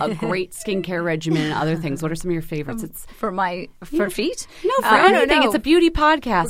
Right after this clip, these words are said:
Speaker 2: going
Speaker 1: Now's
Speaker 2: up.
Speaker 1: where we, like, would go through your purse if you let us. But what are some of your
Speaker 3: Oh,
Speaker 1: favorite
Speaker 3: once.
Speaker 1: beauty products?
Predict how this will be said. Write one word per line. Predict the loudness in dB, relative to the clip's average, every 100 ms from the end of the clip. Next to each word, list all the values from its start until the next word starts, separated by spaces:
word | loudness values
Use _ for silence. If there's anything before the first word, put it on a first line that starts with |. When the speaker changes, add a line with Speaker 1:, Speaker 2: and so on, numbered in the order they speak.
| 2
Speaker 2:
going |
Speaker 1:
Now's | 2 4
Speaker 2:
up. |
Speaker 1:
where | 4 4
we, | 2
like, | 0 -2
would | 0
go | 2 2
through | 0
your | -2
purse | -2 -2 -2
if | -6
you | -4
let | 0 -2
us. | -2 -8 -6
But | -4 0
what | 2 2
are |
some | 2
of | 0
your | 2
Speaker 3:
Oh, |
Speaker 1:
favorite | 0 0
Speaker 3:
once. | -2
Speaker 1:
beauty | 2 2
products? | 4 2 0 -2